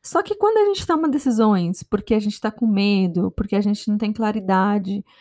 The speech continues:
porque a gente quer fazer parte do todo, porque a gente quer ser aceita,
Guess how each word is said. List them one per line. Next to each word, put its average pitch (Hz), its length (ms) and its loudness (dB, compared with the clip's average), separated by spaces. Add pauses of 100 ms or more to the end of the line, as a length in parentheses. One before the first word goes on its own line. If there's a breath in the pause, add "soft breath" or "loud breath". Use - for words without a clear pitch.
(240 soft breath)
porque 208 200 -6
a 214 80 0
gente 208 220 -4
quer 220 120 -2
fazer 220 260 0
parte 214 400 -2
do 240 100 4
todo, 196 560 6
porque 196 260 -6
a 202 60 -2
gente 202 180 -4
quer 214 160 -6
ser - 180 -6
aceita, 220 840 -4